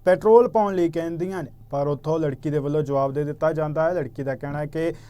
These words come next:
ਦੂਸਰੀ ਮਸ਼ੀਨ ਤੋਂ ਜਾ ਕੇ ਪੈਟਰੋਲ ਪਵਾਇਆ ਜਾਵੇ, ਪਰ ਉਸ ਤੋਂ ਬਾਅਦ ਮਹਿਲਾਵਾਂ ਤੈਸ਼ ਦੇ ਵਿੱਚ ਆ ਜਾਂਦੀਆਂ ਨੇ। ਸਭ ਤੋਂ ਪਹਿਲਾਂ ਬਹਿਸ ਹੁੰਦੀ ਹੈ ਤੇ ਉਸ ਤੋਂ ਬਾਅਦ ਦੋਵੇਂ ਮਹਿਲਾਵਾਂ ਮਿਲ ਕੇ ਜਿਹੜਾ ਨੇ ਪੈਟਰੋਲ ਪੰਪ ਤੇ ਕੰਮ ਕਰ ਰਹੀ ਮਹਿਲਾ ਦੇ ਨਾਲ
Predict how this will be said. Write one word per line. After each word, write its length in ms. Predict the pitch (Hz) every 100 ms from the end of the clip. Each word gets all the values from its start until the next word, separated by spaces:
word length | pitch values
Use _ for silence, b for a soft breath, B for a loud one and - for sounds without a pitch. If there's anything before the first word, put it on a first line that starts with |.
| B
ਦੂਸਰੀ 460 | 143 190 202 247 240
ਮਸ਼ੀਨ 380 | 214 165 190 175
ਤੋਂ 140 | 175
ਜਾ 180 | 156 147
ਕੇ 180 | 156 156
ਪੈਟਰੋਲ 360 | 147 147 147
ਪਵਾਇਆ 300 | 139 143 143
ਜਾਵੇ, 420 | 143 147 143 156 185
ਪਰ 320 | - 143 143
ਉਸ 140 | 135
ਤੋਂ 160 | 151 135
ਬਾਅਦ 380 | 139 147 151 165
ਮਹਿਲਾਵਾਂ 540 | 151 131 135 139 147
ਤੈਸ਼ 400 | - 175 196 190
ਦੇ 100 | 190
ਵਿੱਚ 260 | 170 160 170
ਆ 80 |
ਜਾਂਦੀਆਂ 380 | 165 165 156 185
ਨੇ। 120 | 208
ਸਭ 140 | 160 147
ਤੋਂ 140 | 160
ਪਹਿਲਾਂ 260 | 143 143 131
ਬਹਿਸ 340 | 127 175 180
ਹੁੰਦੀ 260 | 196 170 196
ਹੈ 80 | 208
ਤੇ 100 | 180
ਉਸ 140 | 151
ਤੋਂ 120 | 151
ਬਾਅਦ 360 | 147 156 165 180 B B B
ਦੋਵੇਂ 360 | 139 214 262 269
ਮਹਿਲਾਵਾਂ 500 | 233 170 170 156 156
ਮਿਲ 200 | 143 135
ਕੇ 160 | 147 135
ਜਿਹੜਾ 340 | 135 143 151
ਨੇ 220 | 143 190 -
ਪੈਟਰੋਲ 300 | 147 139 139
ਪੰਪ 240 | 135 143 -
ਤੇ 140 | 151
ਕੰਮ 280 | 147 151 151
ਕਰ 220 | 151 143
ਰਹੀ 260 | 147 143 160
ਮਹਿਲਾ 400 | 143 143 156 156
ਦੇ 180 | 147
ਨਾਲ 460 | 143 135 139 143